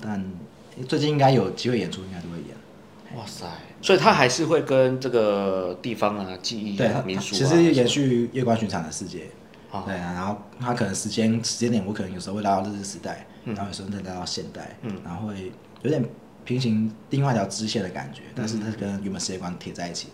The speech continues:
Speaker 2: 嗯。那编曲的部分有没有做一个，
Speaker 1: 嗯。
Speaker 2: 比如说全新的，加入全新的元素吗？还是说还是维持就是原本北管跟乐团的一个搭配？
Speaker 1: 因为我们现在其实也还在继续学北管，就是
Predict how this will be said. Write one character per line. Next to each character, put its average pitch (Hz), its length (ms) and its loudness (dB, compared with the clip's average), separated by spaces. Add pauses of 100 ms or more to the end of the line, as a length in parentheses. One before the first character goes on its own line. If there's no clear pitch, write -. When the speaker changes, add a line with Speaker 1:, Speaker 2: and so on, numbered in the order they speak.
(160)
Speaker 2:
嗯。 - 60 -10 (420)
那 135 100 4
编 120 240 2
曲 104 100 -4
的 - 60 4
部 107 160 -4
分 101 160 -2
有 90 80 -2
没 90 100 -6
有 92 120 -2
做 98 180 -2
一 92 60 0
个， 85 320 -4 (100)
Speaker 1:
嗯。 98 220 -4
Speaker 2:
比 87 80 -8
如 87 40 -8
说 101 120 -2
全 95 240 -4
新 98 180 -4
的， 85 240 -4 (400)
加 104 140 2
入 110 120 0
全 95 200 -4
新 104 120 -4
的 95 60 0
元 90 160 -2
素 107 180 -6
吗？ 90 240 -4
还 95 120 -6
是 98 100 -6
说 104 220 0 (240)
还 92 100 -4
是 104 300 -2
维 87 200 0
持 95 240 -6
就 98 120 -4
是 95 160 -6
原 87 180 -6
本 80 240 -6
北 87 160 -4
管 82 180 -8
跟 87 240 -10 (760)
乐 98 120 0
团 - 160 -10
的 76 100 -14
一 73 60 -12
个 78 100 -12
搭 - 120 -12 (100)
配？ - 100 -18 (280)
Speaker 1:
因 147 80 2
为 - 20 6
我 202 60 6
们 120 80 6
现 165 100 8
在 - 60 6
其 123 120 4
实 113 120 2
也 87 120 2
还 82 100 0
在 95 200 0 (280)
继 - 120 0
续 107 80 2
学 90 180 -6
北 67 160 -12
管， - 140 -12 (120)
就 - 100 -20
是 135 100 2